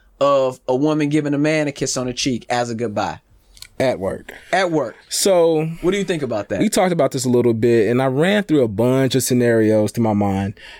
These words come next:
Speaker 2: just kind of thinking about where would I go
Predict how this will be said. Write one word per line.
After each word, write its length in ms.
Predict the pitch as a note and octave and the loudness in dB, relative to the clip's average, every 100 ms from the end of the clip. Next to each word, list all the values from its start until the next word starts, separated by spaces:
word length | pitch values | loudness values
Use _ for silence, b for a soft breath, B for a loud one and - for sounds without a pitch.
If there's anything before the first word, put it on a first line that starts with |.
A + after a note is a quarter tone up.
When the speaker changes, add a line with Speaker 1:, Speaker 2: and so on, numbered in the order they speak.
| - | -4
Speaker 2:
just 220 | A#2 A2 | -2 -2
kind 240 | - A#2 A2+ | -2 0 2
of 220 | A2 G#2+ | 2 0
thinking 340 | - B2 B2 | -2 -2 0
about 320 | G#2+ A2 G#2 G2+ | 0 2 2 2
where 260 | A2 C#3+ | 2 0
would 180 | C3+ B2+ | 2 2
I 160 | A#2 A2 | 2 0
go 500 | G2+ G#2+ G2+ G2 | 2 2 4 2